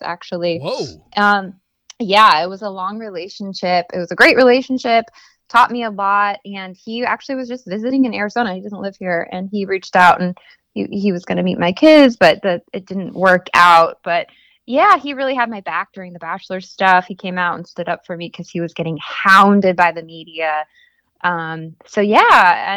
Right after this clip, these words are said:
Speaker 1: and it was a good time. I can't say he was the best date. He forgot my corsage.
Speaker 2: <laughs>
Speaker 1: Um,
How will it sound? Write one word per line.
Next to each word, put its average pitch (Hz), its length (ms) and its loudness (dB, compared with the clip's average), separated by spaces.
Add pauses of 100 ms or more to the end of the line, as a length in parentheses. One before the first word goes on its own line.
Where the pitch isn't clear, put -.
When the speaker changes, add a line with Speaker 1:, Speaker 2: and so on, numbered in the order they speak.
Speaker 1:
and 202 200 -14
it 214 220 -12
was 262 180 -14
a 330 60 -12
good 285 280 -10
time. 285 320 -4
I 240 80 -4
can't 392 200 -12
say 370 120 -6
he 349 100 -6
was 294 140 -8
the 262 100 -6
best 208 400 -6
date. 247 240 -6
He 233 80 -14
forgot 202 400 -6
my 208 140 -10
corsage. 190 800 -4 (100)
Speaker 2:
<laughs> - 0 - (400)
Speaker 1:
Um, 175 580 -8